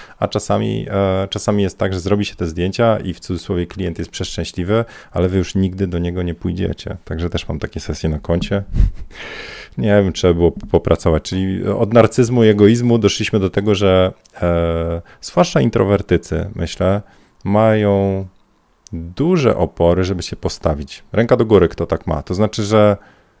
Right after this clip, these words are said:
powinniście, wiecie, że powinniście powiedzieć: „Nie, basta”, asertywnie odmówić, ale mówicie: „Dobra, po cholerę walczyć, ukłonię się raz jeszcze, dam sobie tam, nazwijmy to, nadmuchać w kaszę, ale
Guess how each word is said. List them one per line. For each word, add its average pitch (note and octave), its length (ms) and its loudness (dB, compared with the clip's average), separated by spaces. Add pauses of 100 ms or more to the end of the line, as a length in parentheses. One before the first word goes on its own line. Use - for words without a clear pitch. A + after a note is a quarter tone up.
(1800)
powinniście, A2 760 6
wiecie, A2 260 2
że F2+ 120 0
powinniście F2+ 640 0
powiedzieć: E2 460 0
„Nie, F2+ 240 4
basta”, E2+ 460 0
asertywnie E2 640 0
odmówić, E2+ 560 -4
ale A2 300 2
mówicie: F2 340 -6
„Dobra, E2+ 380 0
po - 160 -8
cholerę G2+ 380 2
walczyć, E2 600 -4 (580)
ukłonię G#2 500 4
się - 160 -2
raz D#2+ 240 -2
jeszcze, G2 360 0
dam F2+ 200 2
sobie E2+ 300 -4
tam, D#2 240 -6
nazwijmy E2 360 -4
to, D2+ 160 -8 (120)
nadmuchać F2+ 580 2
w - 100 -18
kaszę, F2+ 500 0
ale F2+ 540 0